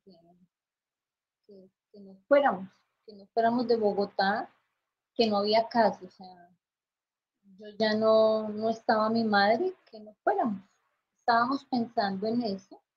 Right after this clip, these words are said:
cuando mi hija, mi hija tiene una empresa de café, y la empresa la tiene acá en el Huila, donde estoy ahora, que ahorita les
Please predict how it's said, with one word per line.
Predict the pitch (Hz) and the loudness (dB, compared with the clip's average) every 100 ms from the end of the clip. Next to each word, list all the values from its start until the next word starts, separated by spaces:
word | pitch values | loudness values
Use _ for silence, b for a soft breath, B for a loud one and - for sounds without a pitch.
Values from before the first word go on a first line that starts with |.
| _ _ _ _ _ _ _ _ _ _ _ _ _ _ _ _ _ - | _ _ _ _ _ _ _ _ _ _ _ _ _ _ _ _ _ -6
cuando | 226 202 196 | -4 -2 0
mi | 202 202 214 220 220 | 0 0 0 0 -2
hija, | 214 392 - _ _ _ _ _ _ | -2 -4 -8 _ _ _ _ _ _
mi | 214 202 | -20 -20
hija | 202 202 208 | -14 -14 -8
tiene | 214 208 202 202 | -6 -4 -4 -4
una | 202 202 | -4 -6
empresa | 196 208 202 196 - | -2 -2 -2 -4 -6
de | 190 190 | -4 -4
café, | 190 220 - 202 202 - _ _ _ _ _ _ _ _ _ _ _ _ _ | -4 -4 -2 -6 -6 -12 _ _ _ _ _ _ _ _ _ _ _ _ _
y | 208 196 | -20 -16
la | 190 | -14
empresa | 190 202 190 190 208 | -6 -2 0 0 0
la | 208 | 0
tiene | 202 196 190 | 0 -4 -6
acá | 196 208 | -6 -6
en | 214 | -4
el | 220 | -2
Huila, | 269 311 233 175 _ _ _ _ _ _ _ _ _ _ _ _ _ _ | 0 2 2 -4 _ _ _ _ _ _ _ _ _ _ _ _ _ _
donde | 208 202 185 185 | 0 0 0 -2
estoy | 180 _ - 208 196 190 | -4 _ -2 -2 -2 -4
ahora, | 202 190 190 196 269 | 0 2 2 0 -6
que | - | -8
ahorita | 175 - | -8 -6
les | 190 - | -4 -6